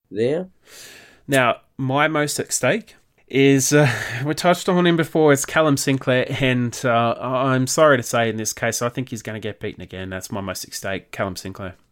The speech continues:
Speaker 1: Well, I think you're very close to the money there because Reece Stanley is actually ranked as the third best ruckman in the league this year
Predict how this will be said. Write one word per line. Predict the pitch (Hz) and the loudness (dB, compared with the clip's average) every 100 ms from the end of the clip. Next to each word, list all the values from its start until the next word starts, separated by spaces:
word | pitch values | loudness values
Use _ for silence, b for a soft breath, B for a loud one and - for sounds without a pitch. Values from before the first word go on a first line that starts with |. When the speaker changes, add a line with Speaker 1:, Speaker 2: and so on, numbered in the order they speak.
| _ _ _ _ _ | _ _ _ _ _
Speaker 1:
Well, | - 127 131 | 2 6 6
I | 131 | 4
think | 170 160 131 | -2 -4 0
you're | 110 110 104 95 - _ | 2 4 2 -2 -10 _
very | 104 127 123 113 113 107 - _ _ _ _ _ _ _ _ _ _ | 2 4 6 6 4 0 -4 _ _ _ _ _ _ _ _ _ _
close | - 127 120 | 0 2 2
to | - | -2
the | 101 | -4
money | 104 107 117 110 | -2 2 2 4
there | 98 104 | 2 2
because | 110 117 104 | 0 0 2
Reece | 127 151 - | 2 2 0
Stanley | - 110 110 101 | 0 2 2 0
is | 95 | 0
actually | 104 104 - 95 95 - _ _ | -2 -2 -6 -4 -4 -8 _ _
ranked | - 110 104 98 | -2 0 0 -4
as | - 104 | -6 -6
the | - | -8
third | 90 _ 117 113 101 - | -18 _ 4 4 2 0
best | 101 - - | -2 -2 -8
ruckman | 90 110 - 92 90 123 _ _ _ _ | -2 -2 -2 -8 -8 -10 _ _ _ _
in | - 113 | -2 -2
the | 104 | 0
league | 95 101 98 87 | 0 0 -2 -4
this | 101 95 113 | -6 -6 -4
year | 107 95 92 | 0 0 -2